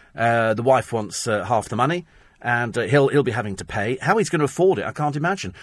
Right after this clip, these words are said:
What on earth possessed a man in what can only be described as a very short-term relationship gets the person pregnant? She's been in and out of relationships with a few people. I wonder whether or not they didn't last because she wanted to get pregnant,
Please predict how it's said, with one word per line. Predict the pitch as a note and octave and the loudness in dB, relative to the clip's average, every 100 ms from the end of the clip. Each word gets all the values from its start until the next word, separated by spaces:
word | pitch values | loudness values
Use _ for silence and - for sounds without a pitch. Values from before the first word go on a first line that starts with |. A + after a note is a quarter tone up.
| - | -8
What | F3+ | 0
on | F3+ - | 0 4
earth | F3 F#3+ | 4 2
possessed | - D#3+ F3+ D3 - | 0 0 2 0 -2
a | |
man | C#3 D3 A2+ G2 F#2+ - _ | -2 0 0 -6 -10 -18 _
in | B2+ C3+ B2+ | -2 0 2
what | D#3 - | 0 -2
can | - C3 C3 | -6 -4 0
only | E3+ E3+ | 2 2
be | B2+ | -2
described | G#2+ - C#3+ A#2+ G2+ | -4 -4 -2 -2 -2
as | A2 | -4
a | A2+ | 0
very | B2+ B2 | 0 0
short-term | - C#3+ - - B2+ A2+ | 0 2 0 0 -2 0
relationship | A2+ B2+ B2+ A2 - E2+ - - - - | 2 0 0 -4 -4 -6 -10 -18 -12 -4
gets | C3+ - | -2 -2
the | G2 | 0
person | C3 A#2 A2+ G#2 | 2 2 -2 -4
pregnant? | - C#3+ - - - | -2 -2 -4 -10 -4
She's | C#3 A#2+ | -4 -2
been | B2+ F3 | 0 2
in | |
and | D#3+ | 4
out | C3+ A#2+ | 4 0
of | A2+ | -2
relationships | A2+ C#3+ F#3+ A2+ - F2+ - - | 0 0 0 -4 -4 -8 -8 -12
with | |
a | D2 | -12
few | - E2 | -10 -10
people. | - E2 - G#2+ - - | -10 -10 -6 -8 -8 0
I | B2 | 4
wonder | D3 E3 C3 | 4 4 2
whether | C3+ B2 | 0 0
or | |
not | D3+ | -2
they | A#2 | -4
didn't | A2 A2 G#2+ | -6 -4 0
last | A#2+ F#2 - | 0 -2 -8
because | - A#2+ | -8 -8
she | - A#2+ | -4 -2
wanted | C3+ G#2+ | -2 -2
to | G2+ | -6
get | G#2 D#2 | -6 0
pregnant, | C3 G#2 D#2+ E2+ | 0 0 -10 -12